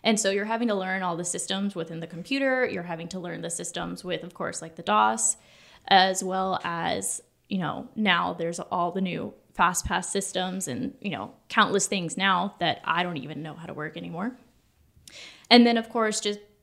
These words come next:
being able to talk to guests, speak to guests, listen to them, know how to respond, and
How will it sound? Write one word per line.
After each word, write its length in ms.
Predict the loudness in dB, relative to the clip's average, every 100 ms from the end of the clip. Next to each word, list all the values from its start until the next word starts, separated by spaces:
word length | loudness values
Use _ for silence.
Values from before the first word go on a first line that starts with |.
| _ -2
being 180 | 0 0
able 300 | -2 -4 -4
to 580 | -4 -4 -2 -2 -4 -6
talk 300 | -4 -4 -4
to 100 | -4
guests, 320 | 0 0 0 -4
speak 240 | -4 -4
to 80 | -4
guests, 640 | 0 2 2 0 -2 -2 -2
listen 400 | 2 2 0 -4
to 120 | -2 0
them, 520 | -2 -2 -8 -10 -10
know 360 | -6 -2 -2 -2
how 180 | -4 -4
to 80 |
respond, 960 | -4 -2 6 6 6 2 0 0 -2 -4 -4
and 380 | 0 0 0 -6